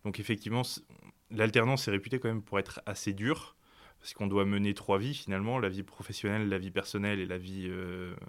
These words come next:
d'étudiant. Donc c'est un emploi du temps à gérer, mais c'est aussi, euh, très, euh, satisfaisant de voir, euh, réellement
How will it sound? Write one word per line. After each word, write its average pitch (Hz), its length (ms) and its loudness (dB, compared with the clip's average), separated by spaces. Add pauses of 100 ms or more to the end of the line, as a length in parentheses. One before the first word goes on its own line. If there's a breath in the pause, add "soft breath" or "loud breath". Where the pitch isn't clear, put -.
(480 soft breath)
d'étudiant. 101 500 -2 (580 soft breath)
Donc 98 300 -4
c'est 101 440 2
un 98 140 2
emploi 104 240 2
du 117 140 0
temps 139 220 4
à 120 80 6
gérer, 117 540 4
mais 101 180 0
c'est - 220 -2
aussi, 127 580 0
euh, 98 400 4 (500 soft breath)
très, 131 380 6
euh, 104 260 8
satisfaisant 120 800 0 (560 soft breath)
de 101 560 2
voir, 113 640 4 (200)
euh, 98 200 2
réellement 117 680 4